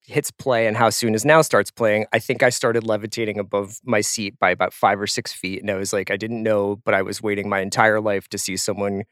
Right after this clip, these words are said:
get killed to How Soon Is Now." And he, Fincher, knows that I am a troglodyte and keeps taking away the serotonin hit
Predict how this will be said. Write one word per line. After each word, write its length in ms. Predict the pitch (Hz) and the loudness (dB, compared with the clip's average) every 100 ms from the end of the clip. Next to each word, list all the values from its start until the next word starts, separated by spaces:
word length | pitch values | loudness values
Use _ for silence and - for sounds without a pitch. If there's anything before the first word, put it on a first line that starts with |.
| _ _ _ _ - | _ _ _ _ -2
get 160 | 131 | -2
killed 340 | - 214 143 127 - | 4 6 6 2 0
to 100 | 127 | 4
How 140 | 127 | 4
Soon 240 | - 131 | 4 -2
Is 120 | 120 160 | -2 4
Now." 320 | 165 120 113 _ _ _ | 6 6 2 _ _ _
And 140 | - 135 | -2 -2
he, 480 | - - 226 135 147 | -2 0 4 4 2
Fincher, 480 | - 170 - 131 | 2 2 4 2
knows 640 | 113 123 143 175 226 196 139 | 0 2 6 8 8 4 4
that 260 | 120 117 - | 6 6 4
I 260 | 139 147 - | 6 6 4
am 240 | 135 127 123 | 2 2 0
a 80 | |
troglodyte 880 | 113 - 160 185 127 113 95 131 - _ _ _ _ _ - | -4 0 2 4 2 -2 -2 -4 -8 _ _ _ _ _ 2
and 220 | 147 147 | 4 4
keeps 400 | - 196 208 - _ _ - | -2 -2 -2 -6 _ _ -10
taking 400 | - 208 240 214 | 0 2 6 6
away 600 | 190 147 160 131 117 120 _ _ _ - | 6 8 8 8 4 -2 _ _ _ -4
the 60 | 147 | -4
serotonin 840 | - 156 139 - 185 175 165 131 | 4 4 4 2 4 6 6 4
hit 340 | 127 104 - | 4 2 0